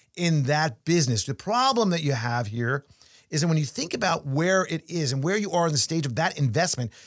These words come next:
it's so early on, and there's such a lack of executed performance that you can go back historically and look at and say, "Hey,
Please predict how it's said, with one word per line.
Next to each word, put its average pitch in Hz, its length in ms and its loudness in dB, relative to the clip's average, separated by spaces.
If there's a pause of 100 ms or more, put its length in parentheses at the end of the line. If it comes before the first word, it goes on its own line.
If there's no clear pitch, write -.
(260)
it's - 180 -4
so - 640 -2 (100)
early 214 400 2
on, 196 360 0
and 170 120 -2
there's 165 240 2
such - 320 -2
a 151 60 -2
lack 156 680 -2 (580)
of 143 520 0 (580)
executed 180 840 0
performance 151 840 0
that - 200 -2
you 147 100 2
can 143 200 -2
go 156 260 0
back 151 320 0 (260)
historically 180 800 0
and 139 160 0
look 190 220 -2
at 151 200 2 (360)
and 170 120 -2
say, 220 460 2 (180)
"Hey, 175 380 0